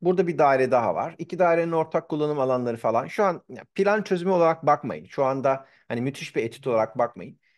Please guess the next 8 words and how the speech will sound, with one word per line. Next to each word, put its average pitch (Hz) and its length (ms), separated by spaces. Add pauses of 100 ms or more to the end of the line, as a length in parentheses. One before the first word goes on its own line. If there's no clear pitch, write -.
(200)
Leke 151 280
olarak 135 280
mahalleler 113 440
yerleştirilmiş. 143 800 (320)
Her 196 160
mahallenin 165 500
kendine 143 460
özel, 117 460